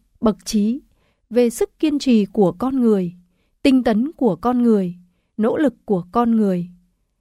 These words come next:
Và này các tỷ kheo, người ngu không suy xét rằng, dầu trường hợp này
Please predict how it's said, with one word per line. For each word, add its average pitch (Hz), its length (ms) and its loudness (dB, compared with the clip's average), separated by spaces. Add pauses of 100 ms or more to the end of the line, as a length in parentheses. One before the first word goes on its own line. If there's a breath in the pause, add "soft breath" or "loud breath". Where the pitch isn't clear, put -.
(140)
Và 233 180 2
này 233 340 2
các - 220 -6
tỷ 220 160 0
kheo, 254 360 -4 (560)
người 254 200 4
ngu 302 300 2
không 302 280 0
suy 302 260 2
xét 370 280 -4
rằng, 202 280 -2 (640)
dầu 262 240 0
trường 247 240 0
hợp 240 220 0
này 214 360 -2